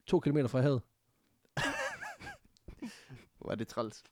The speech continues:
Speaker 1: Fuck, det er bare
Speaker 2: Ej, det er ærgerligt.
Speaker 1: <laughs> Det er bare definitionen af røv og nøgler. Forestil dig at snede sig igennem to hundrede kilometer af fjendens territorie,
Speaker 2: Ja.
Speaker 1: og så, så blive stoppet der.
Speaker 2: Så bliver du lidt for begejstret, lige før du når i mål, fordi at
Speaker 1: <laughs> Nej,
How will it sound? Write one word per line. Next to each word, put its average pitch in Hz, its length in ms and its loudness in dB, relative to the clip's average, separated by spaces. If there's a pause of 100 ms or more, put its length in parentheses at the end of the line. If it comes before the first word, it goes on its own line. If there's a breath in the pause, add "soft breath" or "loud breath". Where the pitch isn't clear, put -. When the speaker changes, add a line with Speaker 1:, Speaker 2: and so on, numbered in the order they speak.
(800)
Speaker 1:
Fuck, - 160 -8
det 110 80 -10
er 110 40 -6
bare 101 320 -4
Speaker 2:
Ej, 147 240 8
det 131 180 8
er 117 60 8
ærgerligt. 123 360 4
Speaker 1:
<laughs> - 120 -12
Det - 80 4
er - 40 -16
bare 127 180 0
definitionen 123 600 0
af 123 160 4
røv 123 160 4
og 120 100 -2
nøgler. 120 400 4 (880 loud breath)
Forestil 196 300 6
dig 156 100 10
at 160 120 6
snede 208 440 12
sig 185 120 8
igennem 170 280 8 (180)
to 269 240 12
hundrede 240 360 12
kilometer 180 600 6 (380 soft breath)
af 180 120 12
fjendens 185 300 12
territorie, 147 440 10
Speaker 2:
Ja. 120 60 6 (160 soft breath)
Speaker 1:
og 160 100 4
så, 185 120 10
så 196 140 12
blive 202 120 8
stoppet 202 500 8
der. 214 180 8 (120)
Speaker 2:
Så 151 120 -2
bliver 156 140 4
du 147 80 2
lidt 160 180 4
for 160 80 2
begejstret, 135 540 8
lige 156 100 2
før 151 180 10
du 135 100 8
når 113 160 6
i 117 60 6
mål, 131 320 6
fordi 120 300 4
at 110 120 2
Speaker 1:
<laughs> - 960 -10
Nej, 180 80 0